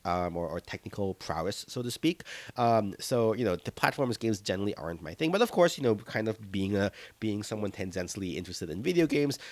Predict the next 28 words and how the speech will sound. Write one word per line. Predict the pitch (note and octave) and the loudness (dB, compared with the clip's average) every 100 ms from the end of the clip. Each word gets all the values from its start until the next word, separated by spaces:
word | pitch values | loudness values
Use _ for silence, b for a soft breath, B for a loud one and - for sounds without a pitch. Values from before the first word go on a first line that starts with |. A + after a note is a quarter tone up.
| B | B
um, | A#2+ A#2+ A2+ | 2 4 4
you're, | C#3+ D3+ | 4 6
you're | D#3 D3 | 6 6
not | D#3 D3 | 6 6
gonna | C3 G#2+ | 4 4
avoid, | F#2+ G2 G2 - | 2 2 2 2
you're | A2+ | 2
not | C#3+ | 4
gonna | C3+ A2+ F#2+ - | 2 2 0 0
avoid | A#2 G#2 G2+ G2 | -2 2 4 4
Mario, | F2 E2 E2 D#2+ D2+ | 0 -2 -2 -4 -6
you | G2 | -4
know, | F2+ | -6
just | F2 | -4
kind | - F#2+ | -4 -2
of | |
by | F2 | 0
osmosis, | D2+ - E2+ D2 D2 - - | -2 -4 -6 -6 -6 -8 -6
right? | F#2 G#2 | -2 -2
So, | - G#2+ G2+ - _ _ _ _ _ _ - | 2 2 2 -6 _ _ _ _ _ _ 2
not | F3+ | 4
necessarily | C#4+ G#3 E3+ | 4 2 2
the | G#2 | 2
biggest | A2 G#2+ - | 0 0 -2
super | B2 A#2 | -2 -2
fan | G#2 F#2+ | 0 0
of | F#2 | 0
Mario, | F2+ F2 F2 E2+ | -2 -2 0 -2